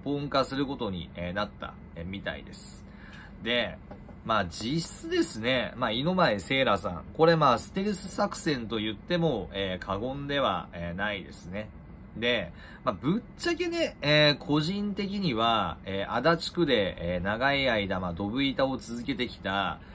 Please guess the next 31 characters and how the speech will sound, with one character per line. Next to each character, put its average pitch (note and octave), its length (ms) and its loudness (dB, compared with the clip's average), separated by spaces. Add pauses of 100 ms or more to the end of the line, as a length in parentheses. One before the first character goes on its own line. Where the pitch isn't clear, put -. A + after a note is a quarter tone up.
(160)
ま A2 80 2
あ、 G#2+ 40 0
黒 F3 280 4
瀬、 F2+ 400 0
え G2 200 -2
ー、 - 0 -
信 A2 140 -2
明 D#3 240 6
さ G#2 240 -2
ん F#2+ 80 -6
の F#2 100 -4
方 A#2 320 -2
が、 A2 360 4 (260)
ま A#2+ 60 -2
あ、 A2+ 40 2
井 G2+ 100 0
之 E3+ 180 0
前 E3 300 4
聖 D3 260 0
羅 A#2+ 120 4
さ F#2+ 180 -2
ん F#2 100 -4
よ G2 100 -2
り F#2 140 -2
も G2 240 -4
票 G3 480 0
を F#3 80 -2
取 F3+ 180 0
れ G3 80 2
る B2 120 2
と E2 120 -8